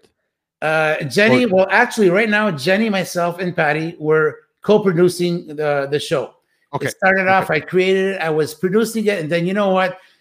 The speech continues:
Speaker 1: I just thought there was just an amazing amount of chemistry. So I told the girls, you know, "Hey, why don't we just get together and put our heads together and, and, you know, make this our production?"
Speaker 2: Yeah, sure.
Speaker 1: So,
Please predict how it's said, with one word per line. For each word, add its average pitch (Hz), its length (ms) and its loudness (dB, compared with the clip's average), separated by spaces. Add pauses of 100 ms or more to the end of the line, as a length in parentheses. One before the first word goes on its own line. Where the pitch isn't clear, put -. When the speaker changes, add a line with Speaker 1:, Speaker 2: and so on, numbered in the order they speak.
(280)
Speaker 1:
I 180 100 0
just 185 200 -4
thought 196 160 0
there 170 100 2
was 156 160 0
just 185 200 -6
an 160 100 -2
amazing 175 440 -2
amount 165 260 0
of 151 120 -4
chemistry. 196 760 -4 (340)
So 180 200 -2
I 165 80 2
told 202 280 0
the 190 80 2
girls, 185 400 2
you 170 60 0
know, 175 180 0
"Hey, 180 220 -2
why 175 200 -4
don't 277 120 2
we 254 80 2
just 190 260 -8
get 214 180 -2
together 180 480 0
and 151 180 0
put 185 140 0
our 180 160 4
heads 151 520 -4 (200)
together 165 400 2
and, 156 220 -4
and, 160 240 -18
you 226 100 -4
know, 208 120 2
make 202 200 -2
this 185 240 -4
our 175 240 2
production?" 135 720 -2
Speaker 2:
Yeah, 170 220 -8
sure. 208 280 -6 (240)
Speaker 1:
So, 214 480 2